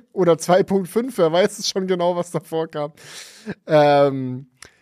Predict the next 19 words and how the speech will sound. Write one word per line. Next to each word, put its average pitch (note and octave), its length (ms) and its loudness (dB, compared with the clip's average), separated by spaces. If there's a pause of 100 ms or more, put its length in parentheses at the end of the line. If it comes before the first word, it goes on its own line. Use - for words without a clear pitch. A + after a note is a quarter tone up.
(120)
ja, C3 140 0
und D#3+ 160 -4
es D3 140 -4
ist D#3+ 140 -8
halt D#3 180 2
quasi C#3+ 380 2
Google E3 400 0
Sora, D3+ 720 2 (120)
also C#3 220 -4
das C#3 260 -4
Tool, F3 320 2
mit D3+ 200 -4
dem D3 220 2
du C#3 280 0
per C#3+ 260 -2
Prompt F3+ 640 0
Videoclips D3 840 -4
erstellen B2 680 -4
kannst. C3+ 640 -10